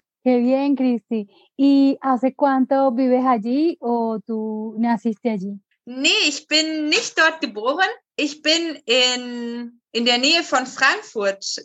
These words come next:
Speaker 2: groß geworden. Dort habe ich meine Kindheit verbracht. Und in Esslingen lebe ich erst seit einem Jahr. Davor habe ich eine Weile in Kolumbien leben dürfen, was auch sehr schön war.
Speaker 1: ¿Y cómo te pareció Colombia?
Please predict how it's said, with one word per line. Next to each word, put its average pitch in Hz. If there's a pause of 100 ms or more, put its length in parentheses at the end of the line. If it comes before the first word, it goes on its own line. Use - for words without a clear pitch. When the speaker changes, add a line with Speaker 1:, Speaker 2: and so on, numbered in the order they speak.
Speaker 2:
groß 233
geworden. 269
Dort 254
habe 233
ich 226
meine 220
Kindheit 311
verbracht. 294 (300)
Und 269
in 240
Esslingen 330
lebe 277
ich 254
erst 240
seit 226
einem 269
Jahr. 226 (200)
Davor 285
habe 277
ich 277
eine 247
Weile 254
in 269
Kolumbien 294
leben 202
dürfen, 208
was 254
auch 285
sehr 285
schön 214
war. 196 (480)
Speaker 1:
¿Y 247
cómo 277
te 294
pareció 254
Colombia? 233